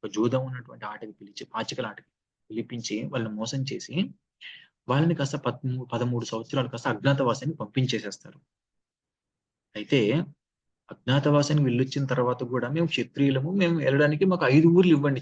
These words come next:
చాలు, ఐదు గ్రామాలు ఇవ్వండి" అంటే దానికి కూడా సూది మనం మోపినటువంటి స్థలం కూడా నీకు ఇవ్వను అనేది దుర్యోధనుడు పంపించేస్తారు. ఇంకా యుద్ధమే శరణ్యం అన్నప్పుడు ఇంకా వాళ్ళు వస్తారు. అయితే ఇక్కడ కృష్ణుడు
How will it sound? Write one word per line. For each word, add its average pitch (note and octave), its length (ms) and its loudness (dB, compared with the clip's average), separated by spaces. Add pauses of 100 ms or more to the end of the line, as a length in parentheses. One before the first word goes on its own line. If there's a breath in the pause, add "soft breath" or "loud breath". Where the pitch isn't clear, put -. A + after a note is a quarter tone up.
చాలు, A2 220 -4
ఐదు B2+ 180 -4
గ్రామాలు C3+ 460 4
ఇవ్వండి" B2+ 280 -2
అంటే A#2+ 200 -4
దానికి A#2 440 -6
కూడా C3 120 0
సూది C#3+ 300 0
మనం C#3+ 240 0
మోపినటువంటి B2+ 600 -14
స్థలం A#2 300 -12
కూడా A#2+ 200 -18
నీకు A2+ 180 -12
ఇవ్వను A#2 240 -14
అనేది G3 280 -4 (380 soft breath)
దుర్యోధనుడు B2+ 280 0
పంపించేస్తారు. G#2+ 760 -10 (1080)
ఇంకా A2 160 -2
యుద్ధమే C3 420 4
శరణ్యం C3 420 0
అన్నప్పుడు A#2 640 -4 (440)
ఇంకా A#2+ 120 -4
వాళ్ళు G#2 180 -4
వస్తారు. - 400 -4 (800 loud breath)
అయితే B2 600 0
ఇక్కడ C3+ 200 -2
కృష్ణుడు C3+ 600 -2